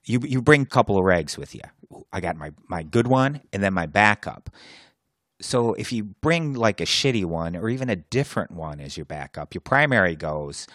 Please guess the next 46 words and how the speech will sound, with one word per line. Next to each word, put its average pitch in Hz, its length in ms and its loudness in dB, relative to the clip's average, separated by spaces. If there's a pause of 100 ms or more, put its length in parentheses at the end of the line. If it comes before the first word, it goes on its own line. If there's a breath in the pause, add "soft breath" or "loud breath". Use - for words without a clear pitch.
(120 soft breath)
now 107 80 4
you're 131 100 2
going 135 140 2
to 117 80 2
this 104 160 0
other 117 180 6
one 90 180 2
and 90 140 0
you 87 80 2
hope 120 300 4
it's - 240 0
not 78 160 -4
gonna 78 160 -16
fuck - 280 -12
up. - 160 -16 (520 loud breath)
Whereas 123 480 4 (180)
if - 160 -4
you 175 160 0
just 180 220 0
say, 123 340 4
like 123 240 -4
Einstein 104 600 -2
did, 78 260 -6
"I 117 80 2
have 117 160 0
one, 127 460 -2 (120)
one 139 360 0
set 135 280 4
of 104 80 -2
clothes. 104 880 2
I 123 100 4
don't 151 140 2
gotta 160 220 4
think - 600 -2
about 107 280 10
what 117 160 8
am 131 80 4
I 131 80 8
gonna 117 120 2
wear 107 200 8
today. 78 240 -2
I 76 100 -2
wanna 95 160 -4
interchange 101 580 -2
all 87 120 -2
this." - 180 -8